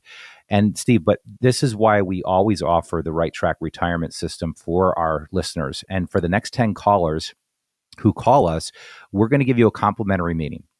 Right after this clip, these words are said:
No cost, no obligation. We're gonna spend about an hour to, uh,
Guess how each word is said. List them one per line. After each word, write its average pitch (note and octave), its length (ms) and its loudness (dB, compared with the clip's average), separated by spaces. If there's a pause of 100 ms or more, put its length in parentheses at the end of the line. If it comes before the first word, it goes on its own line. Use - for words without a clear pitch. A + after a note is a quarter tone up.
No G2+ 140 4
cost, A#2 460 0
no G2+ 140 4
obligation. F#2 720 -2 (320)
We're F#2 80 0
gonna F#2+ 160 2
spend G2 240 0
about F2 180 2
an E2+ 140 -2
hour G#2+ 420 0
to, F2 140 -6 (180)
uh, E2 320 -2